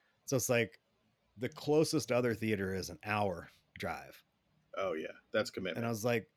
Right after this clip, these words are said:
Speaker 1: I was like, "I don't wanna drive all the way up there. It's playing at this shitty theater twenty minutes away. Let's just
Speaker 2: Mm-hmm.
Speaker 1: go to that." And then that happened. I haven't had the heart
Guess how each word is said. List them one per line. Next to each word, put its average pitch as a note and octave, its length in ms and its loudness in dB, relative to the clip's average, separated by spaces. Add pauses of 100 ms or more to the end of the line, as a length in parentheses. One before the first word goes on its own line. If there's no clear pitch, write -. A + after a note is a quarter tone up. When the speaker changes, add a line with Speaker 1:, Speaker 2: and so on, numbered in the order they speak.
(140)
Speaker 1:
I - 40 -12
was B2 120 -4
like, B2+ 120 2
"I C3 60 4
don't C3+ 160 2
wanna B2+ 220 2
drive A#2 320 2
all A2 180 4
the G#2+ 80 2
way A2 160 2
up G#2 140 -4
there. G2+ 440 0 (480)
It's A2+ 140 -2
playing B2+ 300 4
at A2+ 100 0
this G#2+ 140 -2
shitty A#2+ 320 2
theater G#2+ 320 2
twenty G2+ 300 -2
minutes F#2+ 280 -4
away. F2+ 380 -2
Let's F#2+ 180 -2
just F2+ 280 -2
Speaker 2:
Mm-hmm. E2 80 -10 (600)
Speaker 1:
go A2+ 160 4
to A#2 100 6
that." F#2+ 360 -2 (760)
And B2 100 -2
then B2+ 120 2
that D3+ 200 4
happened. G#2+ 460 0
I A2+ 80 2
haven't D3+ 340 4
had B2+ 300 0
the G2 80 -4
heart G#2 380 -2